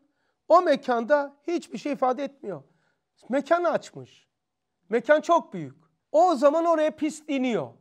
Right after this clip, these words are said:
Şey, pist oluyor, uçak iniyor. Allah tayin ve teşahhus ediyor. İnna Allaha ma'as sabirin. Sırrı işte.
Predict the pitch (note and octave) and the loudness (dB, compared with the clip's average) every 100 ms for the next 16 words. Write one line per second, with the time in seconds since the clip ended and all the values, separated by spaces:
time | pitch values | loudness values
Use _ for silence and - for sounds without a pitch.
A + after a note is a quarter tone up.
0 | _ _ _ _ _ _ - A#3 A3+ D#4+ | _ _ _ _ _ _ -6 -4 -2 -4
1 | - C4 B3 D#4+ D4 - - G#3+ E3+ C#3 | -4 -6 -4 -4 -4 -4 -4 -8 -12 -14
2 | C3 _ _ _ _ _ _ _ _ _ | -18 _ _ _ _ _ _ _ _ _
3 | A#3+ C4+ D4+ D4+ D4 D4+ F4 E4+ D4 - | 4 6 4 4 2 2 2 -4 -4 -2
4 | C4+ C4 G#3+ G3 D#3+ D#3 C#4 C#4+ A#3+ B3 | -4 -4 -8 -8 -8 -10 -8 -6 -2 -2
5 | C4+ B3+ B3 A#3 A3 F#3 E3+ D#3+ _ _ | -2 -4 -4 -4 -4 -4 -10 -18 _ _
6 | _ _ _ - A3 G3 F#3 - _ | _ _ _ -10 -8 -8 -10 -14 _